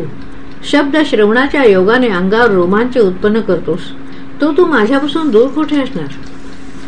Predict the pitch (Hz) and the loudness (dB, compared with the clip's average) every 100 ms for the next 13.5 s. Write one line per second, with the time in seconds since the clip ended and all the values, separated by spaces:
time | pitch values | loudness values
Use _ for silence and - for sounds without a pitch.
0 | - - - - - - - - - 196 | -10 -10 -10 -10 -10 -10 -10 -10 0 4
1 | 262 311 294 247 320 339 262 262 311 262 | 6 6 2 0 0 2 2 4 2 2
2 | 208 220 226 175 156 - - - 208 262 | 2 2 2 0 -2 -6 -10 -4 4 6
3 | 285 349 359 - 214 202 269 277 254 233 | 6 6 4 4 2 2 2 2 2 4
4 | 233 226 - 190 180 - - - 208 311 | 4 2 0 -2 -2 -6 -10 -4 2 4
5 | 294 208 - 233 277 285 339 311 262 254 | 6 6 6 4 4 0 0 -2 0 2
6 | 240 233 269 - - 233 240 175 - - | 2 0 -2 -2 -2 2 2 2 -4 -10
7 | - - 226 - 349 359 330 - 262 220 | -8 4 4 6 2 2 -2 0 0 2
8 | 180 196 254 277 175 156 160 - - - | 2 2 2 2 0 -4 -6 -8 -12 -12
9 | - - 320 349 269 240 294 359 - 220 | -12 -2 2 2 2 2 2 2 2 2
10 | 233 311 330 - 254 247 214 202 190 185 | 4 2 -2 -2 0 0 2 0 0 -2
11 | 185 - - - - - - - - 208 | -4 -8 -12 -12 -12 -10 -10 -10 2 6
12 | 254 196 190 214 233 208 226 202 233 247 | 6 4 2 2 2 2 2 2 2 4
13 | 233 214 240 240 | 4 4 2 -2